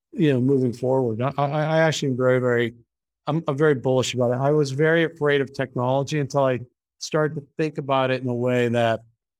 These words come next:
um, I was afraid of technology 'cause I had kids. And then you're just like, "Oh my God, what's it gonna do to my kids?" And all of these kinds of questions. And then I was encouraged by it because I st-, I really do think about it as a means to an end,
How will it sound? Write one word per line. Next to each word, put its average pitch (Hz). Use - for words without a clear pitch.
um, 113
I 143
was 143
afraid 190
of 196
technology 147
'cause 135
I 127
had 127
kids. -
And 117
then 147
you're 143
just 139
like, 127
"Oh 139
my 139
God, 127
what's 127
it -
gonna 135
do 127
to 127
my 120
kids?" 113
And 113
all 123
of 117
these 117
kinds 107
of 110
questions. 107
And 147
then 185
I 190
was 165
encouraged 190
by 160
it 151
because 147
I 143
st-, 156
I 160
really 170
do 156
think 156
about 139
it 135
as 123
a 117
means 123
to 120
an 113
end, 107